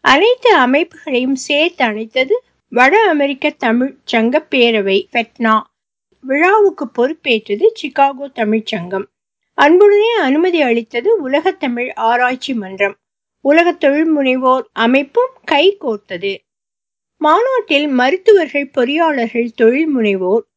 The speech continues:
அறிஞர்கள், உயர் பதவிகளில் வீற்றிருப்போர், செல்வந்தர் என பலதரப்பட்டோர் பங்கேற்றனர். இருப்பினும், "தமிழ் மொழி என் தாய்மொழி, தமிழினம் எனது இனம்" என்கிற தெளிவோடு "தமிழினாய் வாழ்வோம், தமிழால் இணைவோம்" என்ற முழக்கத்துடன்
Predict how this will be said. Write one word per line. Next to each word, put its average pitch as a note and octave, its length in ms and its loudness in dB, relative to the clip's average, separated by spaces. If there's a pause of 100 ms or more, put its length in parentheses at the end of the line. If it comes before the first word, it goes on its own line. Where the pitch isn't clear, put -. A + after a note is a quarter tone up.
(320)
அறிஞர்கள், C4 800 2
உயர் F#4 400 -2
பதவிகளில் C4 680 -4
வீற்றிருப்போர், A3+ 760 -6
செல்வந்தர் C#4 800 0
என A#3 320 -4
பலதரப்பட்டோர் C#4 920 -2
பங்கேற்றனர். G3+ 640 0 (500)
இருப்பினும், B3+ 540 0 (200)
"தமிழ் D4+ 300 2 (100)
மொழி E4 300 -2
என் C4 200 -2
தாய்மொழி, B3 720 -2
தமிழினம் C4+ 600 -6
எனது A3+ 440 -6
இனம்" G#3 360 -4
என்கிற G#3+ 540 0
தெளிவோடு B3 580 2 (540)
"தமிழினாய் D#4 640 2
வாழ்வோம், A#3+ 600 -2
தமிழால் B3+ 600 0
இணைவோம்" G#3 580 -2
என்ற A#3 300 -2
முழக்கத்துடன் A#3+ 760 -4